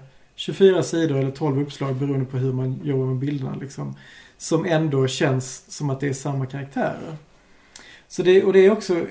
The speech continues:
så därför är det skitsvårt om du som illustratör vill ta dig in på bilderboksmarknaden. Är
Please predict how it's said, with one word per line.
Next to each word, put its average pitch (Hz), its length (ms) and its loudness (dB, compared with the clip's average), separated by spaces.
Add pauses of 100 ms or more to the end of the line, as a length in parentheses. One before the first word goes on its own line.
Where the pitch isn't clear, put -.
(180)
så - 160 -10
därför 202 360 2
är 208 40 0
det 190 100 6
skitsvårt 190 680 -4
om 160 180 -6
du 165 220 2
som 165 180 -6
illustratör 156 540 -2
vill 139 140 -2
ta 180 120 -4
dig 226 120 0
in 147 180 -2
på 151 100 -10
bilderboksmarknaden. 147 1000 -6 (640)
Är 156 120 -2